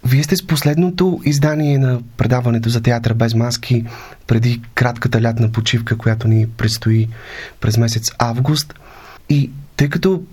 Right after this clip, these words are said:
преди няколко седмици наш гост беше едно от обещаващите нови имена в българския театър, младата актриса Мартина Тодорова,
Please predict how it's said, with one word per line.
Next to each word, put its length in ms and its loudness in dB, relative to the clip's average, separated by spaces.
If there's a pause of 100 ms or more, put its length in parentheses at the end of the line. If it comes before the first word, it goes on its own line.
(220)
преди 220 4
няколко 340 -2
седмици 760 2 (260)
наш 300 0
гост 300 0
беше 440 0 (580)
едно 300 2
от 260 -8 (160)
обещаващите 760 0
нови 380 2
имена 380 2
в 80 -2
българския 440 0
театър, 480 0 (680)
младата 420 2
актриса 540 0 (280)
Мартина 480 2
Тодорова, 720 0